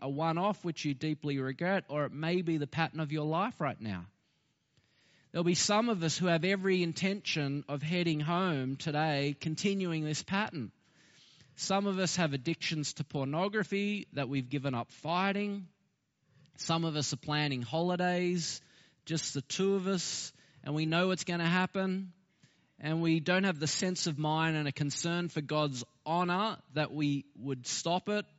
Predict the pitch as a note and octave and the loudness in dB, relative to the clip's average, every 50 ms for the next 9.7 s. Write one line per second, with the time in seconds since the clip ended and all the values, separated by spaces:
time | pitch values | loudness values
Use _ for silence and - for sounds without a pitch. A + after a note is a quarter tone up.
0 | _ _ _ _ _ _ _ - - - _ _ _ - - - - F#3+ G#3 G#3 | _ _ _ _ _ _ _ -20 -20 -20 _ _ _ -10 -4 0 2 4 4 4
1 | G#3+ G3+ F#3+ G3 F3 - - F3 E3+ E3 D3+ D3 C#3+ C#3+ D#3 E3+ E3+ F3 E3+ E3 | 2 2 4 2 2 4 4 4 4 4 2 2 2 2 2 4 4 4 4 4
2 | D3 C3 C3+ C3+ A#2+ - - - D3+ D#3+ E3+ F3+ F#3 F#3 F#3 F#3+ F3+ F3+ F3 - | 2 0 -2 -2 -4 -4 -4 -4 -2 0 2 2 2 2 2 2 2 2 0 -2
3 | E3 F3 E3+ F3 F3+ F3 F3+ F#3 F3 D#3+ - _ _ _ _ _ _ - - - | -2 -2 0 0 0 0 -2 -2 -6 -8 -12 _ _ _ _ _ _ -20 -20 -20
4 | - - _ _ _ _ _ _ _ _ _ _ - - F#3+ F#3+ G3 G3 F3+ E3+ | -20 -20 _ _ _ _ _ _ _ _ _ _ -4 0 0 2 2 2 0 0
5 | F3+ - - - - F#3 E3+ F3 F3+ E3+ - - - - - - - D#3+ D3+ - | 0 -2 -2 0 0 0 2 2 2 0 -2 -6 -20 -20 -18 -8 -4 -2 -2 0
6 | - G3 G3 F3+ - - - - D#3+ D#3 D3+ D3 C#3+ C#3+ - C#3+ D#3+ F3 E3 - | 2 2 0 0 -2 -4 -6 -2 -2 0 0 0 -2 -2 -2 -2 0 0 0 -2
7 | - - F3 E3+ E3+ E3 D#3 - _ - B2 C#3+ C#3 C3+ B2+ D3 C#3+ D3 D3 D3 | -4 -4 -2 0 0 0 -2 -4 _ -8 -4 -4 -4 -2 -2 0 0 2 2 2
8 | C#3+ C3+ C3 B2+ A2+ C3+ C3+ C#3 C#3 C3+ C3 B2+ B2 - A#2+ C#3 C#3+ D3 C#3+ D3 | 2 0 0 -2 -2 -2 0 0 0 0 0 -2 -2 -4 -4 -4 -2 -2 -2 -4
9 | C3+ - C3 A#2 G#2+ G2+ F#2 D2+ C#2+ - - - - | -4 -6 -6 -6 -4 -6 -6 -10 -12 -12 -14 -14 -14